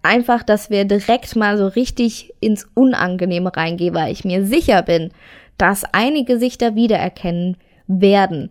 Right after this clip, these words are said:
Das Gute ist beim Podcast, ihr hört das und dann macht ihr das mit euch aus. <laughs> Das heißt, ihr müsst euch nicht schämen,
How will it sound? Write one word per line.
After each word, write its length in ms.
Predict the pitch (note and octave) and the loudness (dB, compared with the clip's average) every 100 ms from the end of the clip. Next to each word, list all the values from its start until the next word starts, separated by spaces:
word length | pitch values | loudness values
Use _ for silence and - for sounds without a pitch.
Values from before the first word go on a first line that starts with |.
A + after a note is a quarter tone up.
| - | -2
Das 220 | G3+ - | -2 2
Gute 260 | C#4 D#4 D#4+ | 2 4 2
ist 220 | D4+ - | 0 0
beim 180 | B3+ A#3+ | 2 2
Podcast, 600 | C4 - C4 C4+ - - | 0 0 0 0 -2 -4
ihr 200 | - A#3+ | 4 6
hört 260 | A3 B3+ C4 | 6 4 2
das 180 | C#4+ B3 | -2 0
und 120 | A3 | 0
dann 140 | G#3+ | 2
macht 180 | A3 A3+ | 0 2
ihr 60 | G#3 | 2
das 160 | G3+ | 2
mit 140 | G3+ - | -2 0
euch 320 | F#3+ G3+ - | 0 0 2
aus. 340 | A#3 D#4 - A#3 | 4 2 -2 -6
<laughs> 240 | G3+ G3 | -6 -4
Das 160 | G#3 - | -6 -2
heißt, 180 | F#3+ - | -4 -2
ihr 80 | F#3 | -4
müsst 240 | F#3 - | -4 -4
euch 260 | F3 F#3 - - - | -4 -4 -12 -20 -4
nicht 220 | G3+ G3+ | -4 -4
schämen, 420 | - F3 F3 A#3+ | -4 -2 0 -4